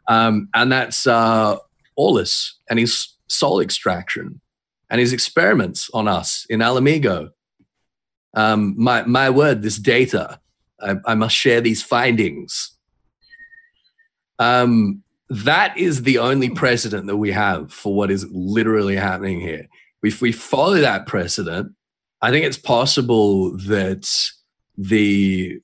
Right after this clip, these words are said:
Garleans are developing a way to attack the Scions remotely by literally ripping their souls out of their bodies. And that perhaps Arbit is just taking advantage of that, uh,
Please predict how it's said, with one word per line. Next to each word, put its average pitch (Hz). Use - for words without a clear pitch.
Garleans 107
are 92
developing 98
a 113
way 95
to 90
attack 101
the 104
Scions 87
remotely 98
by 95
literally 92
ripping 90
their 85
souls 90
out 87
of 82
their 85
bodies. 82
And 107
that 107
perhaps 120
Arbit 101
is 104
just -
taking 98
advantage 87
of 98
that, 90
uh, 82